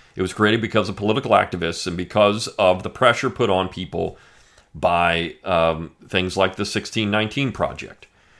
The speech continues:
In public circles, we gotta do something about this. The perception is that nobody ever taught,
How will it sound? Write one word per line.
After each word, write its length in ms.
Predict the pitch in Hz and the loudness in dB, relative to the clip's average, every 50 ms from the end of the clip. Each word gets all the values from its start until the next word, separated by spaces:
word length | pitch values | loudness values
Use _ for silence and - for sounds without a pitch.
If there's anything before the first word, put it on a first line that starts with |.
| _ _ _ _ _ _ _ _ _ _ _ _ _ - | _ _ _ _ _ _ _ _ _ _ _ _ _ 0
In 440 | 117 117 113 113 113 120 117 104 - _ _ - | 2 2 2 2 2 0 -2 -4 -8 _ _ -2
public 360 | - 123 117 101 107 104 - | 2 2 2 4 2 0 0
circles, 420 | - 151 147 117 - - - - | 2 2 2 2 0 -4 -12 -14
we 80 | - 80 | -14 -6
gotta 220 | 80 90 90 95 | -4 -2 -2 0
do 100 | 104 117 | -2 -4
something 360 | 113 - 143 131 107 95 85 | -2 0 -2 -2 -2 -2 -6
about 260 | 76 67 69 58 - - | -6 -8 -8 -10 -12 -14
this. 260 | - - - - - _ _ _ _ _ - - - _ _ _ | -20 -20 -20 -20 -20 _ _ _ _ _ -20 -20 -20 _ _ _
The 80 | - 135 | -6 -2
perception 480 | - 160 139 - - 285 277 - - 208 | 0 0 0 2 2 0 0 0 -2 -2
is 120 | 151 113 | -2 -2
that 120 | 123 - | -2 0
nobody 260 | 123 143 139 139 127 123 | 0 0 2 4 2 2
ever 140 | 107 107 | 2 0
taught, 380 | 104 - 107 92 90 85 - | -2 -2 0 0 0 -2 -4